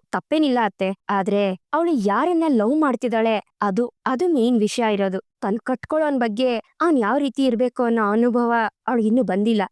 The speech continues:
ಅವಳು ಲವ್ ಮಾಡ್ತಿರೋ ಹುಡುಗ ಸರಿ ಇಲ್ಲ ಅತ್ತೆ" ಅಂತ ಸೂರ್ಯ ಹೇಳ್ಬೇಕಾದ್ರೆ, "ಭಾವ, ಅವಳು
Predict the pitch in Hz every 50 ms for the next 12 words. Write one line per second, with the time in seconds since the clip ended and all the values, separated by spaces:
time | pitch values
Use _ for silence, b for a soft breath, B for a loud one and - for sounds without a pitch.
0 | _ _ - 220 240 240 233 220 196 185 214 254 262 240 220 - - 226 220 214
1 | 226 202 208 196 220 214 202 196 B B B - - 262 254 330 370 370 311 285
2 | 226 202 _ - 196 196 226 _ _ - 247 262 233 202 - 240 233 226 220 220
3 | 220 - 269 294 381 403 453 403 285 254 254 233 269 - - 240 220 196 226 233
4 | 240 240 226 220 _ _ - 180 196 202 185 196 247 269 233 _ _ - - 302
5 | 302 311